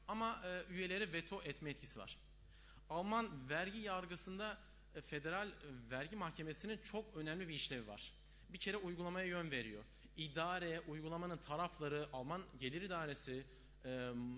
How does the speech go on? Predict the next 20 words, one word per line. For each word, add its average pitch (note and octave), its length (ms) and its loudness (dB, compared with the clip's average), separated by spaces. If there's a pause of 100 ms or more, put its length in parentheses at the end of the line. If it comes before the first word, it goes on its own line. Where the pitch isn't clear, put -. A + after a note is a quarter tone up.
muhasebeciler, C3+ 920 2
mali C3 440 2
müşavirler, C#3 760 0 (320)
e, C3+ 340 0
çok G3 220 0
önemsiyorlar E3 680 2
ve F3+ 140 0
dikkatle E3+ 380 -2
takip C#3 380 2
ediyorlar. B2+ 500 2 (380)
Yönetmelik F3+ 640 -2
ve F#3+ 80 0
tebliğ, F3 520 -2 (320)
bu F3+ 120 -2
arada G3+ 200 0
şunu A3 160 -2
söyleyeyim, G#3 480 2
Alman E3+ 320 0
Federal F3 360 -2
Mahkemesi'nin F#3+ 920 -2